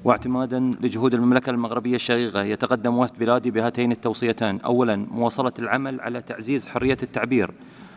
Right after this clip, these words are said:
عبر تنفيذ القانون المنشأ للمجلس الوطني للصحافة. ثانيا، الاستمرار في الجهود مكافحة التجار بالبشر والعمل على أي-، آلياتها،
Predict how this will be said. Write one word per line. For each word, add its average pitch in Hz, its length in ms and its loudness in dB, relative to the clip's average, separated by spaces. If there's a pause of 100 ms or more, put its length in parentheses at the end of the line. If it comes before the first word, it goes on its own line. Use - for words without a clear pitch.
(180)
عبر 120 240 4
تنفيذ 120 380 -2
القانون 120 440 2
المنشأ 120 380 4
للمجلس 113 580 -2
الوطني 117 340 0
للصحافة. 101 580 -2
ثانيا، 127 400 0
الاستمرار 123 760 0
في - 100 -8
الجهود 123 680 0 (500)
مكافحة 127 420 2
التجار 120 380 0
بالبشر 113 420 -2
والعمل 107 380 2
على 113 260 -2
أي-، 120 400 -4
آلياتها، 110 600 0